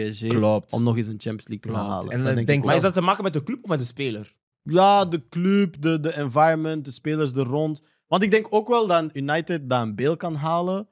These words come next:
Speaker 1: zorgt ervoor dat wat hij nodig heeft, er staat.
Speaker 3: Want in, in, in
Speaker 1: Hij, hij
Speaker 3: tweeduizend,
Speaker 1: is
Speaker 3: tweeduizend, wat, tweeduizend, hoeveel was dat?
Speaker 2: dertien.
Speaker 1: Hij ging een
Speaker 3: Dertien.
Speaker 1: superster
Speaker 3: In dertien,
Speaker 1: zijn,
Speaker 3: in
Speaker 1: hè?
Speaker 3: dertien was Van Persie daar, ja, nog.
Speaker 2: Ja,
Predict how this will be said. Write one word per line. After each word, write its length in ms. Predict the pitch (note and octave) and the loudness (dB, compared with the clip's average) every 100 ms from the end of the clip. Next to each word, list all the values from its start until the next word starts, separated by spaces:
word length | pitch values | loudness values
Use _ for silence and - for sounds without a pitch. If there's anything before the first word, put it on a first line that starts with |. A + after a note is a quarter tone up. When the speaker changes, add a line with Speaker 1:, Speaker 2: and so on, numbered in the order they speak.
| _ | _
Speaker 1:
zorgt 340 | - B2 D3+ - | -2 2 2 0
ervoor 340 | B2+ C3 C3+ | -2 0 0
dat 260 | A#2 A2+ - _ _ _ _ | 0 -4 -6 _ _ _ _
wat 240 | C3 B2+ | -2 2
hij 180 | B2 C#3+ | 4 2
nodig 340 | C#3+ D3+ C3+ - | 0 -4 -6 -4
heeft, 220 | C3+ - - | -4 -6 -12
er 80 | G#2+ | -16
staat. 360 | - F2 - _ | -14 -14 -16 _
Speaker 3:
Want 160 | C#3 C#3+ | 0 0
in, 140 | D#3 | -2
in, 260 | D3+ D3+ - | -4 -6 -6
in 120 | - D3 C#3 C#3 | -6 -4 -2 0
Speaker 1:
Hij, 80 | E3+ | 0
hij 80 | |
Speaker 3:
tweeduizend, 340 | G3+ E3 F3+ E3 | 0 0 0 0
Speaker 1:
is 60 | B2+ | -2
Speaker 3:
tweeduizend, 340 | F#3+ F3+ E3+ | -2 0 -2
wat, 180 | D#3+ C#3+ | -2 -2
tweeduizend, 320 | E3+ E3 - | -6 -10 -12
hoeveel 220 | D#3 D#3 D#3 | -10 -8 -6
was 140 | D3 | -8
dat? 120 | C3+ | -10
Speaker 2:
dertien. 200 | B2+ A2+ | -8 -4
Speaker 1:
Hij 100 | C3 | 0
ging 220 | C#3+ F3+ E3 | 4 4 6
een 80 | |
Speaker 3:
Dertien. 260 | C#3 F3+ E3 | 2 0 -2
Speaker 1:
superster 360 | - - A#3 G#3+ D3+ G#3+ - C#3+ | -2 -2 2 4 4 2 2 2
Speaker 3:
In 20 | |
dertien, 100 | C3 | 2
Speaker 1:
zijn, 140 | B2 E3+ | 0 0
Speaker 3:
in 40 | |
Speaker 1:
hè? 40 | F3 | 2
Speaker 3:
dertien 360 | F#3 F3+ A3+ | 0 -2 -4
was 260 | F#3+ D#3+ - | -2 -2 -6
Van 180 | A#2 C3+ | -6 -6
Persie 300 | F#3 A3 A3+ | -6 -8 -10
daar, 220 | A#3 A#3+ | -8 -8
ja, 220 | B3 C#3 D3+ | -6 -4 -2
nog. 100 | B2+ | -2
Speaker 2:
Ja, 340 | G#2+ B2 | -4 -8